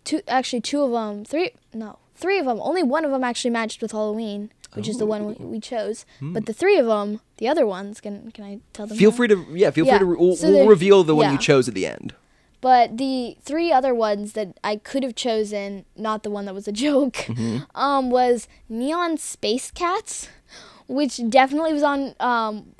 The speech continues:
Speaker 1: like, I was kinda competing with the one I chose and that one. They were both kinda funny. Um, the next one was Blimps, which I was like,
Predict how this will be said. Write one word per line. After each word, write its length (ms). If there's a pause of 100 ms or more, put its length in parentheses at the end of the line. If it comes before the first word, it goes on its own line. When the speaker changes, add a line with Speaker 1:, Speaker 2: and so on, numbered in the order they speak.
(140)
Speaker 1:
like, 220
I 120
was 100
kinda 260
competing 400
with 120
the 80
one 160
I 120
chose 460
and 160
that 220
one. 400
They 100
were 80
both 220
kinda 200
funny. 340 (560)
Um, 340
the 100
next 260
one 140
was 180
Blimps, 640 (120)
which 420
I 160
was 160
like, 480